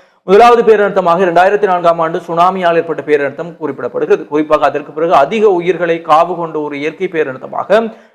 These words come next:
டித்வா புயல் தன்னை பதிவு செய்திருக்கு. இருந்தாலும் டித்வா புயல் இலங்கையை விட்டு வெளியேறினாலும்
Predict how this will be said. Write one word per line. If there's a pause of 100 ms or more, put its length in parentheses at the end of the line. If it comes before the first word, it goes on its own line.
(140)
டித்வா
புயல்
தன்னை
பதிவு
செய்திருக்கு.
இருந்தாலும்
டித்வா
புயல்
இலங்கையை
விட்டு
வெளியேறினாலும்